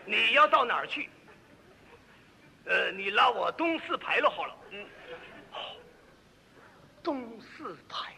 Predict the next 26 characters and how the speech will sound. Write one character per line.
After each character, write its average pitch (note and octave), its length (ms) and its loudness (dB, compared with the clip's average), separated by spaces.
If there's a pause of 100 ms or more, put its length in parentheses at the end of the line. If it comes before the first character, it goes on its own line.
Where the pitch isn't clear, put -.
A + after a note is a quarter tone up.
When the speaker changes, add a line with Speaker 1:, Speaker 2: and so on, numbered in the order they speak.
(120)
Speaker 1:
楼。 - 60 -16 (1800)
”“东 D4 380 4
四 A#3 580 -6
牌 - 320 -6 (160)
楼。 G#3+ 180 -6 (160)
”“嗯。 A#3 240 -6 (1120)
”“你 D4+ 140 6
为 D#4+ 160 8
什 A3+ 160 -2
么 B3 80 2
要 C4+ 160 6
到 B3+ 200 8
那 C4+ 140 8
儿 F3+ 80 4
去？” - 240 -4 (300)
<laughs> - 40 4 (2750)
“呃， A3 400 8
我 G#3+ 140 4
住 D4 180 -6
家 A#3 280 6
就 A3+ 140 -2
在 G#3 120 4
那 F#3+ 160 6
里。” C3 140 0 (180)
Speaker 2:
是 A3 240 4
啊。 F3+ 240 6